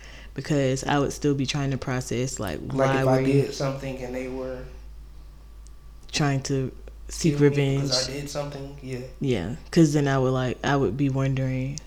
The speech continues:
Speaker 2: Yeah, that's what I was about to ask.
Speaker 1: Oh, well, go ahead and ask in whatever way you were about to.
Speaker 2: Where would that rank? Like, if somebody was, if somebody killed me because I had did something to them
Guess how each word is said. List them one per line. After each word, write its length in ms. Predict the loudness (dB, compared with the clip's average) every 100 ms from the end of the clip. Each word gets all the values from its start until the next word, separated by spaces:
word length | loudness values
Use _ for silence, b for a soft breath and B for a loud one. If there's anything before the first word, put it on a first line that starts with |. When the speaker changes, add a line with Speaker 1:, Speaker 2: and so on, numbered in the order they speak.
| -12
Speaker 2:
Yeah, 140 | -10 -8
that's 220 | -10 -10
what 120 | -12
I 40 | -12
was 100 | -12
about 160 | -12 -12
to 60 |
ask. 400 | -14 -16 -16 -18 -18 -18 -18 -18 -20 -18 -18 -10
Speaker 1:
Oh, 200 | -6 -6 -6 -14 -18 -6
well, 180 | 0 2
go 140 | 2 0
ahead 180 | 0
and 100 | -2 -6
ask 360 | -8 -10 -8
in 380 | -4 -2 -2 -4
whatever 360 | -4 -2 0 -2
way 160 | -2 -2
you 180 | -2
were 60 | -4
about 300 | -6 -10 -10
to. 100 | -6
Speaker 2:
Where 200 | -2 0
would 160 | -2 -2
that 180 | -4 -2
rank? 500 | -4 -4 -8 -12 -14 -12
Like, 220 | -12 -12 -14 B B B B
if 220 | -6 -4
somebody 460 | -2 0 2 0 -2 -8
was, 400 | -10 -10 -12 -14 -16 -16 -8
if 180 | -4 0
somebody 340 | 2 4 2 0
killed 380 | 0 0 0
me 120 | -2 -6
because 880 | -8 -8 -6 -6 -6 -8 -10 -10 -14 -18 -18 -18 -10 0
I 140 | 2
had 280 | 2 -2 -4 -10 -14 -16 -18 -20 -18 -10
did 200 | -8 -6
something 460 | -6 -6 -6 -8
to 120 | -8 -8
them 240 | -6 -8